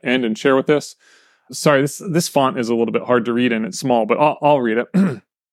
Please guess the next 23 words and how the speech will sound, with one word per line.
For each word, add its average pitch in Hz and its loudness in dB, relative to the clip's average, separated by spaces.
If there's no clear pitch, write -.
Uh, 127 2
Mike 156 2
Glenn 156 2
says 120 0
this. 143 0
He 160 4
says, 160 4
"Each 190 2
church, 151 0
like 139 2
each 175 4
child, 135 2
will 127 2
have 123 -2
its - -4
own 143 2
dreams 139 0
and 117 -2
gifts 131 0
and 123 -10
struggles 120 -2
and 120 -4
joys. 110 -10